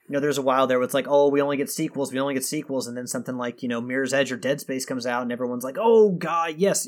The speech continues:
Electronic, Electronic Arts is doing great things." But then from the developer's side,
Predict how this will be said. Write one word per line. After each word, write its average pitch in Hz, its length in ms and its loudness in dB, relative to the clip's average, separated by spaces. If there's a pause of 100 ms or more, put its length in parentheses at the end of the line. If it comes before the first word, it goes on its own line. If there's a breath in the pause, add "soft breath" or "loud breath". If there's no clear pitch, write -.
Electronic, 160 760 -2
Electronic 147 400 -4
Arts 156 160 0
is 135 60 -8
doing 147 160 -2
great 139 220 0
things." 147 300 -2 (520)
But 147 100 0
then 170 120 2
from 165 120 -2
the 143 60 0
developer's 151 500 2
side, 117 360 -2